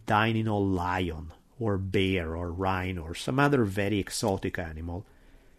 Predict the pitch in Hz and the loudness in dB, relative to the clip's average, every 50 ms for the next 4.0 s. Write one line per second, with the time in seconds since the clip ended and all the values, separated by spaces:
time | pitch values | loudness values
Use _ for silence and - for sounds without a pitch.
0 | _ - - _ _ _ _ _ _ _ _ _ _ _ _ - 123 123 127 135 | _ -20 -20 _ _ _ _ _ _ _ _ _ _ _ _ 0 2 6 8 8
1 | 139 135 123 131 123 - - 139 135 135 139 143 135 - 147 135 127 117 107 104 | 8 8 6 4 2 2 2 2 2 2 2 0 0 2 2 2 4 4 4 4
2 | 104 101 104 101 - 113 104 98 90 - - 98 90 104 104 101 92 90 90 - | 4 4 4 2 2 2 2 2 2 0 -2 -2 0 2 2 2 2 -2 -4 -4
3 | - 104 92 87 87 85 85 85 - - - 80 80 85 87 82 76 67 64 64 | -2 0 0 0 0 -2 -2 -2 -4 -6 -6 -6 -6 -6 -6 -8 -8 -10 -12 -12